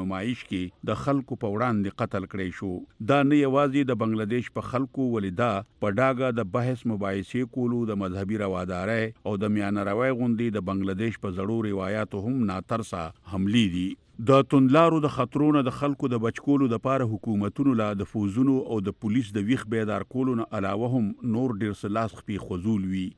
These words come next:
په حکومتونو باندې لازمه ده چې په انصاف سره خپله حکمراني یقیني کړي او د ترهګرۍ خلاف د جنگ،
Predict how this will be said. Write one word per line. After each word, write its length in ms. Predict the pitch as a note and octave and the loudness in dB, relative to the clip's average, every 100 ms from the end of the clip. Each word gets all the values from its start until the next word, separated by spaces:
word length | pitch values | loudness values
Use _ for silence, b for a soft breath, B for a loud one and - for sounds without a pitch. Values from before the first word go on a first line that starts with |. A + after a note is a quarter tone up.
| - | -6
په 60 | F2+ | -4
حکومتونو 600 | G2+ A#2 G#2+ G#2+ C3+ C#3 A#2 | -2 0 0 2 2 2 2
باندې 280 | A2+ A2 G#2+ | 0 0 -2
لازمه 380 | G2+ A#2 B2+ B2 | -2 -2 0 0
ده 80 | B2 | -2
چې 200 | A2+ A2 | -4 -8
په 160 | - | -6
انصاف 360 | F#2 - A#2+ A#2+ | -6 -4 -4 -4
سره 200 | - A2 G2 | -6 -6 -6
خپله 240 | - A2+ F#2+ | -4 -4 -4
حکمراني 500 | F#2 F#2+ F#2+ F#2 G#2+ | -4 -6 -4 -2 -2
یقیني 400 | G2+ - F#2+ A#2+ A#2+ | -4 -4 -2 -2 0
کړي 340 | B2+ A#2 A2+ | 0 0 0
او 120 | A#2+ A#2 | 0 0
د 100 | A2 | -2
ترهګرۍ 580 | G#2 G#2 G2 G#2 B2+ B2 | -2 -4 -2 -2 0 -2
خلاف 340 | A#2 A2+ A#2+ G2+ | -2 -2 -2 -4
د 100 | G2 C3 | -2 0
جنگ، 320 | B2 F#2+ | 0 -2